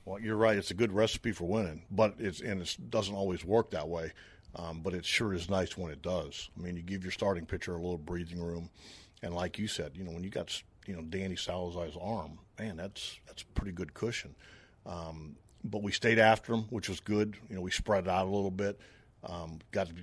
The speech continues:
take, uh, Lindor out for four innings, got to let Knapp come out, which is good 'cause that doesn't happen very often. And in a long season,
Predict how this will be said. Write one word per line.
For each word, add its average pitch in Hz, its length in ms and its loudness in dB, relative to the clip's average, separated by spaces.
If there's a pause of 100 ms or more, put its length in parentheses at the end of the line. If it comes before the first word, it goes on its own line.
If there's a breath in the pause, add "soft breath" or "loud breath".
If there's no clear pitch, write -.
(120)
take, - 360 -4
uh, 87 220 -6
Lindor 90 420 2
out 90 200 -2
for 90 100 -8
four 87 320 -4
innings, 85 320 -6
got 90 160 -6
to 87 60 -8
let 90 180 -2
Knapp 85 240 -4
come 90 160 -8
out, 85 160 -4
which 92 220 -4
is 92 100 -6
good 139 180 -2
'cause 98 120 -6
that 117 100 2
doesn't 135 260 -4
happen 110 300 -2
very 82 220 -4
often. 76 320 -6 (240)
And 98 100 -4
in 92 140 -4
a 87 40 -4
long 101 360 -2
season, 98 440 0